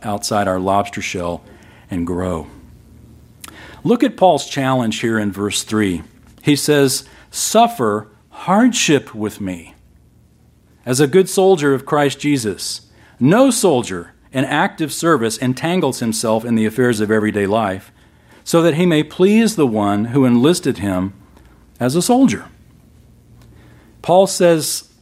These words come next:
"Suffer hardship with me." He didn't just say, "Suffer hardship." He says, "I'm doing it too. I am suffering hardship.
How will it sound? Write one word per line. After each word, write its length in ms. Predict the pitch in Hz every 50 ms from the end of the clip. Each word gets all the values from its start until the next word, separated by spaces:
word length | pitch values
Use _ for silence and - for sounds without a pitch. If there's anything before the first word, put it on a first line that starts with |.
| _ _ _
"Suffer 380 | - - - 214 226 220 247 190
hardship 600 | - 180 170 175 180 180 - - 160 151 - - _ _ -
with 380 | 113 110 135 180 190 185 -
me." 280 | 147 143 113 95 82 78 _ _ _ _ _ _ _ _ _ _ _ _ _ _ _ _ _ _ _ -
He 100 | - 165
didn't 160 | 208 226 190
just 140 | 165 139 -
say, 120 | 160 143
"Suffer 260 | 131 - 143 120 120 104
hardship." 440 | 101 127 127 123 - 110 101 - - _ _ - _ _ _ - _ _ _ _ -
He 60 | -
says, 220 | 131 - 156 156 170
"I'm 180 | 208 262 269
doing 200 | 214 175 165 147
it 100 | 139 135
too. 260 | - 226 277 214 - - - - _ _ _ _ _ _ - _ _ _ _ _ _ _ _ _ _ _ _ _ _ _ -
I 160 | 160 196 220
am 160 | 180 139 120
suffering 460 | - - 151 139 131 - 127 113 110
hardship. 520 | 98 107 127 127 113 - - 110 90 80